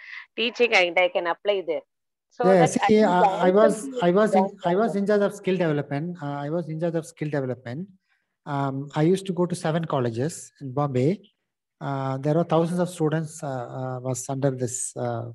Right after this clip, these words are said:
Speaker 2: skill development program. There is a program called, uh, Youth Leadership and People Skill.
Speaker 1: Mm.
Speaker 2: And there are a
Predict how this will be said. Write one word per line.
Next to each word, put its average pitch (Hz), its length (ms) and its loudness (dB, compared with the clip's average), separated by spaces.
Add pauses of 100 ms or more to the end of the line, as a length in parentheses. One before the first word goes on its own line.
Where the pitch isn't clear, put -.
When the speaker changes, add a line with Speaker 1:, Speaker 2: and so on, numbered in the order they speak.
Speaker 2:
skill - 300 -2
development 139 440 0
program. 127 480 0 (640)
There 156 160 4
is 165 100 -2
a 185 60 2
program 170 460 4
called, 160 340 4
uh, 139 60 0
Youth 170 340 0
Leadership 156 380 -4
and 127 120 -8
People 151 240 -4
Skill. 131 400 0 (640)
Speaker 1:
Mm. - 100 -16
Speaker 2:
And 139 160 -6
there 151 120 2
are 165 60 4
a - 20 4